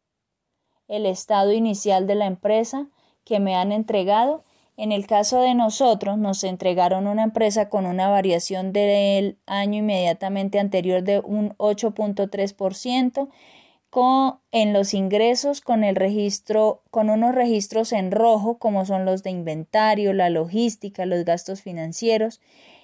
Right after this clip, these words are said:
Estos se deben analizar para poder continuar con el proceso de la empresa, pues esta no cuenta con un inventario físico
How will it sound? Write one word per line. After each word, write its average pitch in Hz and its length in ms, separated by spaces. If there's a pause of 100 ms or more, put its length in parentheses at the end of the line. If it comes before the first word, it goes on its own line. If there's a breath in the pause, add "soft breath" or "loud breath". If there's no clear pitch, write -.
(140 soft breath)
Estos 262 340
se 285 80
deben 220 380
analizar 214 600
para 220 260
poder 185 200
continuar 196 460
con 202 180
el 190 100
proceso 180 480
de 196 120
la 180 80
empresa, 214 480
pues 196 260
esta 190 240
no 208 220
cuenta 190 380
con 190 180
un 170 120
inventario 185 600
físico 226 720